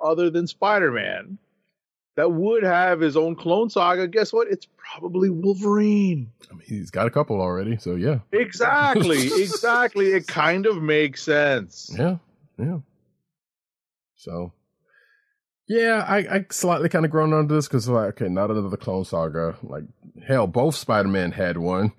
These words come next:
Speaker 2: <laughs> and now Wolverine. So
Speaker 1: Right, but it makes sense, you know,
Speaker 2: Yeah, oh,
Speaker 1: it just
Speaker 2: totally.
Speaker 1: does.
Speaker 2: Yeah, totally. So, like I said, outside of the fact that there's another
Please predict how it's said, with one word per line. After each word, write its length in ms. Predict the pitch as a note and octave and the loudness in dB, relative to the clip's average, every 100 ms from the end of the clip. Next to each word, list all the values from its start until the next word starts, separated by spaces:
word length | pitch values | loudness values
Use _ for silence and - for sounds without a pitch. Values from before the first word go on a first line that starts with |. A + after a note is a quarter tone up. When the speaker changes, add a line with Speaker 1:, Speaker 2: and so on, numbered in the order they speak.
| _ - C3+ | _ -10 -4
Speaker 2:
<laughs> 340 | - D3+ - - | -2 -2 -2 -2
and 320 | A#2+ G2 G2+ | -2 0 0
now 320 | A2 A2+ G#2+ | 2 2 2
Wolverine. 840 | C3+ G2 F#2+ A2 - G2+ F2+ E2 - - - - | 0 -2 -2 -4 -4 -4 -2 -4 -6 -16 -20 -20
So 240 | - - | -12 -6
Speaker 1:
Right, 300 | G#3+ D#3+ F2+ - - | 0 0 -2 -10 -6
but 160 | D#3 C4 | 0 0
it 80 | |
makes 280 | C4+ C4 G#3 | 2 0 0
sense, 420 | - G3+ - - - | -2 -2 -4 -10 -2
you 100 | E3 | 2
know, 60 | |
Speaker 2:
Yeah, 140 | - C#3+ | 2 2
oh, 60 | E3+ | 0
Speaker 1:
it 120 | - | 0
just 20 | |
Speaker 2:
totally. 280 | A#3+ - A2 | 2 2 0
Speaker 1:
does. 220 | D2+ B1+ _ _ _ - | -6 -10 _ _ _ -6
Speaker 2:
Yeah, 200 | D4 E3 E3+ | -2 -2 -2
totally. 340 | - D#3 G#2 B2 | 0 0 0 -2
So, 160 | C3+ | 0
like 160 | B2 F#3 | 2 0
I 40 | |
said, 380 | D#3 A2+ G#2+ A#2 - _ _ _ _ D3 | 0 -2 -2 -8 -12 _ _ _ _ -2
outside 300 | D#3+ D#3 C#3+ | 0 0 0
of 80 | |
the 80 | C3 | 0
fact 240 | B2+ B2 A#2+ | 2 0 2
that 140 | A2 | 0
there's 180 | A2 F#2+ | 0 0
another 340 | G2+ G2 F#2 | -2 -2 -4